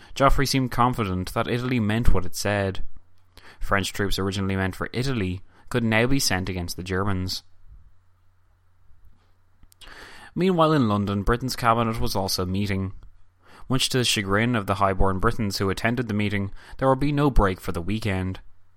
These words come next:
Downing Street had received a note from France at the previous midnight, in which Rene Viviani, the French Prime Minister, had reported falsely that German patrols have twice penetrated our territory,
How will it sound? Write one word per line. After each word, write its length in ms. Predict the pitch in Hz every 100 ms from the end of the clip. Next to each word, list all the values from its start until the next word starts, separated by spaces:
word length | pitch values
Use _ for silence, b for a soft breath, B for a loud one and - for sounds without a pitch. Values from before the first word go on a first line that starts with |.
| b b b
Downing 280 | 131 135 139
Street 320 | - 135 127
had 100 | 127
received 340 | 123 - 135 143
a 60 |
note 240 | 135 110 -
from 160 | 98
France 400 | 90 101 101 101
at 80 | -
the 60 | 127
previous 460 | 113 95 95 90
midnight, 520 | 92 107 104 95 95 - - b b b
in 140 | 113
which 240 | 110 -
Rene 280 | 101 98 98
Viviani, 680 | 98 95 98 101 113 113 117 -
the 80 | -
French 260 | 95 92
Prime 220 | - 95
Minister, 500 | 98 120 - 110 104 B B B B B
had 140 | 131
reported 460 | 135 - 131 131 131
falsely 580 | - 131 156 - 95 90
that 360 | 92 113 - - - - - - B B B B
German 260 | - 247 247
patrols 440 | 220 - 175 175
have 180 | 190 165
twice 380 | - 180 208 -
penetrated 560 | 147 147 123 131 139
our 100 | 156
territory, 720 | 165 156 214 165 110 92 90